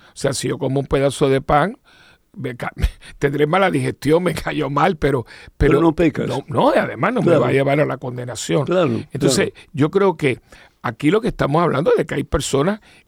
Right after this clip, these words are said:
Speaker 1: que iban y, y iban a la cena, pero se, se ponían a hacer otras cosas. Como hay gente que va a la misa y se entretienen en otras cosas, o se está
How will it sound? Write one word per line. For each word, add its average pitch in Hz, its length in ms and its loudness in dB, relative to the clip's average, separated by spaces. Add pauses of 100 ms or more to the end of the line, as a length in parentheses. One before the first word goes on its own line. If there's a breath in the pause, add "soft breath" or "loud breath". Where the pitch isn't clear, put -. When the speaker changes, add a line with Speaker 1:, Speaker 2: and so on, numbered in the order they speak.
(180)
Speaker 1:
que 139 300 0
iban 151 400 0 (500 soft breath)
y, 156 300 2
y 151 300 -4 (480)
iban 180 320 0
a 139 80 0
la 120 100 -4
cena, 147 360 0
pero 147 200 -2
se, - 200 -6 (500)
se - 160 -8
ponían 147 380 -8
a - 20 -4
hacer 139 240 -2
otras - 240 -6
cosas. 139 260 -2 (280 loud breath)
Como 143 200 -2
hay 180 80 2
gente 165 300 -2
que 139 100 -4
va 139 140 -4
a - 20 0
la 156 140 2
misa 175 400 -4 (520 soft breath)
y 120 100 -6
se - 120 0
entretienen 131 560 -4
en 123 140 -8
otras 120 260 -10
cosas, - 460 -4
o - 60 -10
se 127 100 -6
está - 360 -10